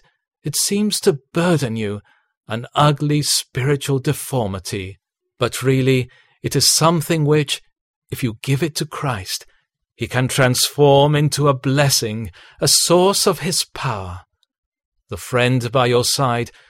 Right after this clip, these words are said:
whom you envy because he seems so much stronger than you are, does not get so much of Christ's strength as you do.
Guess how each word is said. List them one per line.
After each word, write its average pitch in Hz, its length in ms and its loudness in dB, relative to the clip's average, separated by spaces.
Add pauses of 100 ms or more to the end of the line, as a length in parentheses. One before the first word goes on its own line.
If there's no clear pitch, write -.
(180)
whom 151 160 2
you 156 160 2
envy 175 400 0
because 147 320 0
he 185 100 0
seems 190 440 0
so 190 160 4
much 175 180 -2
stronger 180 640 0
than 127 160 2
you 127 200 2
are, 120 220 4 (580)
does 127 220 -4
not 143 380 4
get 135 200 2
so - 280 0
much 123 500 -2 (160)
of 107 220 -6
Christ's - 580 -4
strength 117 640 -4
as 107 180 -4
you 127 220 0
do. 98 360 -8